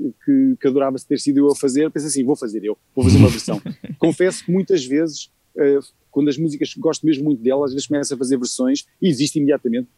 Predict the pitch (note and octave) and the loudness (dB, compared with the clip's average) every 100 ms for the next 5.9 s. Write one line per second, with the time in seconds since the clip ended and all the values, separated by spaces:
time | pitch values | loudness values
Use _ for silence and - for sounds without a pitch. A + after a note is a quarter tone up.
0 | _ B2 A2 A#2+ - A#2+ - A#2 A#2+ - | _ -12 -6 -4 -4 -4 -2 -2 0 -2
1 | A#2+ A#2 A2+ C3+ - G2+ G#2+ G#2 - _ | 0 0 0 -2 -6 -8 -10 -10 -14 _
2 | _ _ - C3+ C3 - - F#3+ F3+ D#3+ | _ _ 0 2 2 0 -2 0 2 2
3 | E3 E3+ D#3 B2+ C3 C3 D3 B2+ G#2+ A2 | 2 2 2 0 2 4 2 2 0 0
4 | G#2+ G#2+ - - C3+ - C#3 - C#3 B2+ | 0 -2 -4 -4 -2 -2 -4 -2 -2 0
5 | C3 A#2 - C3 - C3 B2 A#2 G#2+ | 0 -2 -2 -4 -2 -4 -4 -4 -6